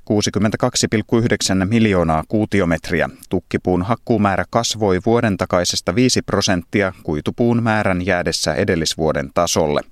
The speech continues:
Suurin osa teollisuuden käyttöön ja vientiin menneestä kotimaisesta puusta kertyi yksityismetsistä, joista hakattiin puuta kaikkiaan viisikymmentäyksi pilkku seitsemän miljoonaa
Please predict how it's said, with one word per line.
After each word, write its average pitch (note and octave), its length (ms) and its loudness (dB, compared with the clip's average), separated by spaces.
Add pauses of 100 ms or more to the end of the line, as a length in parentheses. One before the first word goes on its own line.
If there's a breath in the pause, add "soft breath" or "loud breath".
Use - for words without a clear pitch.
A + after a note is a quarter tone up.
(480 loud breath)
Suurin E2+ 440 -2
osa E2+ 220 -2
teollisuuden G2 600 0
käyttöön G#2+ 520 0
ja E2+ 180 0
vientiin G#2 480 0
menneestä E2+ 440 -2
kotimaisesta F#2+ 800 0
puusta A#2+ 400 0
kertyi A2 520 0
yksityismetsistä, G#2+ 1160 -2 (100)
joista F#2+ 360 -2
hakattiin G2 580 -2
puuta A2+ 300 0
kaikkiaan F2 640 -2
viisikymmentäyksi A2+ 760 -2
pilkku F#2 300 -4
seitsemän F2+ 500 -2
miljoonaa D2 540 -2